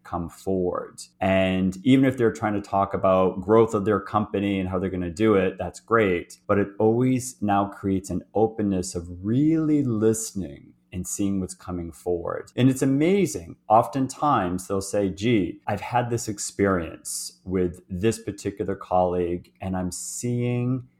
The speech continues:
that I need to listen more." That's some of the things that come out of it. Or, "I need to think of this in a different way. This is an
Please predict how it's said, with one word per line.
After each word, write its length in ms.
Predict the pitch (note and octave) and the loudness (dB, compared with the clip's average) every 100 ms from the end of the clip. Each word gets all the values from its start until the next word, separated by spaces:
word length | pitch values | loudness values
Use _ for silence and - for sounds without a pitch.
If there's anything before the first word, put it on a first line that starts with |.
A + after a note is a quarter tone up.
| _ _ | _ _
that 100 | G#2+ | -2
I 80 | G2+ | 2
need 240 | G2 G2 | 2 0
to 100 | G2 | -2
listen 600 | F2 F2+ G2 F#2 - E2 | -6 -2 -2 -2 -6 -10
more." 420 | F2 - - - - | -10 -12 -12 -14 -6
That's 280 | G2+ G#2 G#2 | 0 0 0
some 220 | - A2 | -2 -2
of 80 | G#2 | 0
the 80 | G2 | -4
things 340 | - F#2+ F#2 | -4 -6 -6
that 100 | F2+ | -8
come 180 | - F2 | -10 -8
out 200 | E2 E2+ | -6 -8
of 120 | E2+ | -8
it. 180 | - - | -10 -4
Or, 540 | - A#2+ A2+ G#2 G#2 - | 2 6 10 10 8 4
"I 180 | A2 A#2+ | 0 2
need 520 | B2+ A#2 A2+ A2+ A2+ - - | 2 2 2 2 0 -4 -2
to 260 | G2 G2 F#2+ | 0 2 0
think 440 | - - C#3+ D3 | -6 -4 -2 -2
of 120 | G#2 | -2
this 220 | F#2+ F2+ | -2 -2
in 80 | F#2+ | -4
a 60 | F2 | -4
different 440 | F#2+ F2+ F2+ - | -4 -6 -6 -4
way. 480 | F2+ F2 D#2+ - - - | -2 -2 -2 -6 -12 -10
This 180 | F#2+ | -8
is 140 | G2 | -6
an 100 | G2 | -6